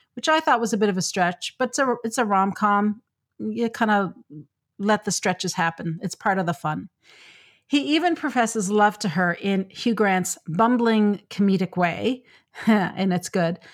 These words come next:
Uh, but to me, this is not the real proof of love. And I already told you what I think it is. Even though he says he loves her or he says he cares about her, that's not a proof of love. All right, then the movie moves into Carrie's wedding.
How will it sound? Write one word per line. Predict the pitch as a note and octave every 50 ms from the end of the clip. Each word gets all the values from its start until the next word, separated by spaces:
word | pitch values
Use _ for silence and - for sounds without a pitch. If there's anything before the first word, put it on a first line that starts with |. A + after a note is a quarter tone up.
| - - - _ _ _ -
Uh, | G#3 G#3 G3+ G3 - G3 -
but | B3 A#3 A3 - - F#3+ - _ _ _ _ -
to | - - C4+
me, | C4 C4+ C#4+ D4
this | B3+ C4+ - -
is | B3 G#3+ F3+
not | G#3+ G#3+ G3+ G#3 G#3 -
the | G#3 F#3
real | F3 F#3+ G3 G3 F#3
proof | F#3+ - - F#3 D3 E3
of | F3+ D#3
love. | F3 F3 E3 F3+ F3 D#3+ - - _ _ _ _ -
And | - F3+
I | F3+
already | F3+ F3+ F#3 F3+ E3 D3+ _ -
told | - G3 F3+ E3+
you | E3+
what | D#3+ D#3+ D#3+
I | D#3+
think | D#3 D#3+ D#3 D3+
it | D#3
is. | E3+ - - - _ _ _ _ _ _ _ _ - -
Even | - A#3 A3+ A#3
though | G#3+
he | F#3 D#3+ F#3+
says | - - - - F#3+ F#3+ F#3+ F#3+ F#3 - - - - -
he | - - G#3 G3
loves | F#3+ F#3 F3 F3 -
her | - G3 F#3 F#3
or | - - F3
he | E3
says | - - G3 F#3+ E3+
he | E3 F3
cares | - - F#3 F3+ F#3 D3+
about | F#3 E3 F3+ F3 F3 E3+
her, | F3 E3+ - _ - _ _ -
that's | G3+ G3 F#3 - -
not | G3+ F#3
a | F3
proof | F3 - F3+ E3 -
of | E3+ D#3 D3+
love. | E3+ - - - _ _ _ _ _ _ _ _ _ _ _ _ _ _ _ _ _ _ _ _ _ _ _ _ _ _ _ _ _ _ _ _ _ _ _ _ _ _ _ _ _ -
All | B3+ A#3
right, | G3 E3+ E3+
then | - A#3+ B3 C4+
the | C#4 C4+
movie | B3+ B3 B3 B3 A3+ A#3+ A#3+ A#3+
moves | A3 G#3 G#3+ A3 G3+ F#3 A3
into | A3 G#3+ G3+ - A3+
Carrie's | A3 - - - F#3+ F#3 F3+ F3+ F3 D#3+
wedding. | E3 F#3+ G#3 A3 A3+ B3 B3+ C4+ C#4+ C#4+